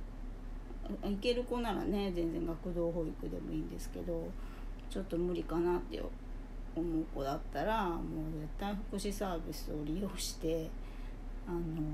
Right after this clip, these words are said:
せっかくね、そういうのもあるので、受けてみたらいいかなと思います。知ることでね、得することもたくさんありますので、助けられることもたくさんありますので、ぜひ、あの、ちょっと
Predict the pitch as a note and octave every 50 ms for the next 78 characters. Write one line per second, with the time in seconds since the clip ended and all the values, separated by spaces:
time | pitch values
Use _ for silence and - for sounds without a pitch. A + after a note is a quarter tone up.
0 | D3+ - B2 C3+ - - - - - - - - - F3 D#3 - - F3+ F3 -
1 | E3 E3 F3+ F#3+ G3+ G#3 - F#3 E3+ E3 D#3+ D#3+ D#3+ E3 E3 D#3+ E3 E3 D#3+ D#3
2 | D#3+ - - G3+ F#3+ F3+ E3 D#3+ - E3+ - E3 D#3+ D#3 D#3+ D#3+ E3 E3 - E3+
3 | - E3 D#3+ D#3 - - F3+ E3 D#3 D#3+ E3 D#3+ - - D#3+ D#3+ E3 E3 E3 E3+
4 | F3 - D#3+ D#3 E3+ F#3 G#3+ G#3+ - - E3+ D#3 D#3 D3+ D3+ D3+ D#3 D3+ D#3 D#3
5 | D#3+ D#3+ - - - - - - - - - - - - G#3 G3+ A3 A3 - B3
6 | A3 - A#3 A3 F3+ F3 D3+ D3+ E3 E3 E3 E3 E3+ E3+ E3 - - - - -
7 | - - - - - - F#3 - - G3+ F#3+ - G3+ F3+ F3+ - - F3+ - F3
8 | E3+ D#3 D3 - D#3 D#3 - - - - F3 E3+ E3 E3 E3+ E3 E3 E3+ F3 -
9 | - - - - - - - - - - - - - - - G#3 G#3 - - -
10 | G3+ F#3+ G3+ G3 G3 G3+ F#3+ F#3 E3 - - D#3+ - E3+ D#3 D3 D#3 - E3+ D#3+
11 | - - - - F3+ E3+ E3+ E3 E3 E3 E3 E3 E3 - - - - - - -
12 | E3 F3 F3 - - - - - - - - - - - - - - - - -
13 | - - - - G#3 G3+ G3+ E3+ E3+ D#3+ E3+ F3+ F3 E3 - - D#3+ D#3+ D#3 D3
14 | D3 F3+ E3+ - - - - C#3+ - -